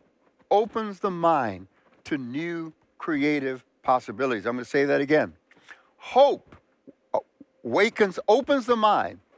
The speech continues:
to new creative possibility. So part of revival and renewal is reinstilling hope, reawakening hope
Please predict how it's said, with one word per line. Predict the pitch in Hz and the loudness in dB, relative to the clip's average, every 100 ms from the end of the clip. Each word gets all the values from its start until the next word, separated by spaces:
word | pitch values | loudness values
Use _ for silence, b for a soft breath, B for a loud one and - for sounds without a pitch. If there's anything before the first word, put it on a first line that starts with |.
| B B B B _ - | B B B B _ -10
to | 165 | -6
new | 147 143 185 220 220 220 _ _ _ | -6 -6 -8 -8 -10 -12 _ _ _
creative | - 139 160 160 117 113 _ _ _ | -10 2 4 4 0 -6 _ _ _
possibility. | - 139 - 113 135 120 90 - b b b | 2 2 2 -4 -2 -2 -8 -12 b b b
So | - 190 | -2 -2
part | - - 254 294 - _ _ | -2 0 2 2 -2 _ _
of | 185 165 123 | 2 2 -2
revival | 143 123 180 226 220 240 - | -4 4 4 4 -2 -6 -4
and | 160 135 | -4 -4
renewal | 131 127 208 254 262 - B B B _ | -10 -8 -6 -4 -6 -8 B B B _
is | - 185 135 | 4 4 2
reinstilling | 117 175 254 269 269 269 262 - _ - 185 165 - - 233 214 175 131 - | -6 -2 0 2 2 0 -2 -8 _ -2 0 0 -8 0 2 4 0 -4 -16
hope, | - - 185 151 - | -20 -2 0 0 -4
reawakening | 117 220 285 202 170 226 262 - 160 262 - _ | -8 -2 0 -2 -2 -2 -2 0 0 -2 -12 _
hope | - - 185 - | -6 -2 0 -4